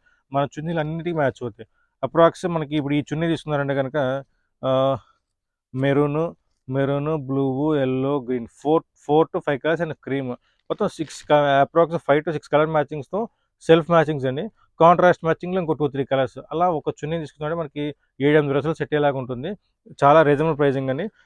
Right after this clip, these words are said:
పెన్ కలంకారీ వచ్చేసరికి మనకి టూ థౌజండ్ రేంజ్ పడుతుంది. ఇది పెన్ కలంకారీ కాదు, కలంకారీలో చు-, సిల్క్ మీద చున్నీస్ వస్తుంది కాబట్టి చాలా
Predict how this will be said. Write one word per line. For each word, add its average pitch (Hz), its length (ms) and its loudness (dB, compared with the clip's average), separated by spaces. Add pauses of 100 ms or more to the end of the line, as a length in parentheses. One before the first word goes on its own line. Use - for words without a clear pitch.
(160)
పెన్ 170 200 8
కలంకారీ 175 420 8
వచ్చేసరికి 175 260 2
మనకి 156 200 -2
టూ 151 180 -4
థౌజండ్ 160 300 2
రేంజ్ 160 220 2
పడుతుంది. 143 420 -6 (260)
ఇది 135 140 -10
పెన్ 151 220 0
కలంకారీ 160 460 2
కాదు, 151 200 -2 (100)
కలంకారీలో 156 640 2
చు-, 147 400 -8
సిల్క్ - 300 -8
మీద 165 160 -2
చున్నీస్ 151 340 -6
వస్తుంది 135 260 -8
కాబట్టి 139 280 -2 (420)
చాలా 151 380 6